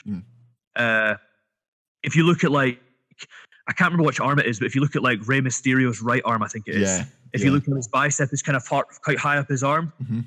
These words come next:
Speaker 2: It's just from a, that's from a torn bicep. Uh, and that's typically what happens when it's an avulsion and it snaps at the tendon.
Speaker 1: Oof.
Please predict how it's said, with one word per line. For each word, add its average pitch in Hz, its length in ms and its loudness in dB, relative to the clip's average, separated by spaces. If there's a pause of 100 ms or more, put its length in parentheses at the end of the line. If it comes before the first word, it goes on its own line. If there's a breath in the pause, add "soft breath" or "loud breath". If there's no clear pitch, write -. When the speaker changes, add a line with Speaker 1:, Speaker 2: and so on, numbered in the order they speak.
(280)
Speaker 2:
It's 139 160 -4
just - 180 -10
from 139 120 -6
a, - 160 -8
that's 143 160 -2
from 139 120 -2
a 110 60 -2
torn 120 300 -2
bicep. 123 440 -2 (480 soft breath)
Uh, 113 240 2
and 107 80 2
that's 135 140 0
typically 139 300 -2
what 117 160 -2
happens 135 340 -4
when 117 120 -2
it's - 140 -6
an 117 60 -4
avulsion 127 480 -2
and 110 100 -2
it - 100 -8
snaps - 340 -4
at - 60 -16
the - 100 -20
tendon. 123 420 -4
Speaker 1:
Oof. 101 100 -10